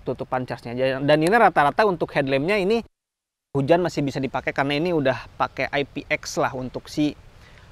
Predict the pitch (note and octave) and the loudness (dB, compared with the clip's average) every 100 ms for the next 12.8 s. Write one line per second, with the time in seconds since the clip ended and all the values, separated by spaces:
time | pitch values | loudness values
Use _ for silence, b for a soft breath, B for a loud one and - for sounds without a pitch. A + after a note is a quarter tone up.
0 | - B2+ B2 D3+ C#3 C3+ C3+ C3+ C3 - | -4 -4 -2 0 0 0 0 0 0 -2
1 | - C3 C3 B2 C3 C#3 C#3 B2+ B2 B2+ | -6 -6 -4 -6 -6 -6 -4 -4 -2 -2
2 | B2 B2 A#2 - A#2+ B2+ E3 - B B | -4 -8 -12 -10 -6 2 2 2 B B
3 | B B C3 - C#3+ C3+ C3 B2+ C3 C3+ | B B -6 -2 0 0 0 0 0 0
4 | - C3+ C3 F3 F#3 E3 D#3 D3 D3 D3 | 0 -2 0 2 2 0 0 2 2 2
5 | D3 C#3 C3 F3+ F3+ D3+ C3+ C3+ E3 E3 | 2 2 0 -2 -2 -4 -2 -2 -2 -2
6 | C3+ C3 B2 D#3+ G#3 G#3+ - - - - | -2 -2 0 2 2 0 -12 -20 -20 -10
7 | - C3+ C#3+ C#3 C3+ - G3+ - - C#3+ | -2 0 2 2 0 2 0 0 -12 0
8 | D3 - C#3 E3 E3+ E3 D#3 C#3 C3 D#3 | 0 2 2 2 0 -4 -2 0 0 -2
9 | D#3 - D3 - C#3 C#3+ - - - - | -6 -4 -2 -2 0 0 -2 -20 -20 -14
10 | - E3 F#3 E3+ E3+ E3+ D#3+ D#3 E3+ F3 | -2 2 4 4 2 2 0 2 4 6
11 | F#3+ - G3+ F#3+ F#3 E3 A3 G3+ E3 C#3+ | 4 4 2 4 2 4 6 6 4 4
12 | G#3 G3 F3+ G#3+ G#3+ F#3 D#3+ G#3 | 4 4 2 2 2 0 2 0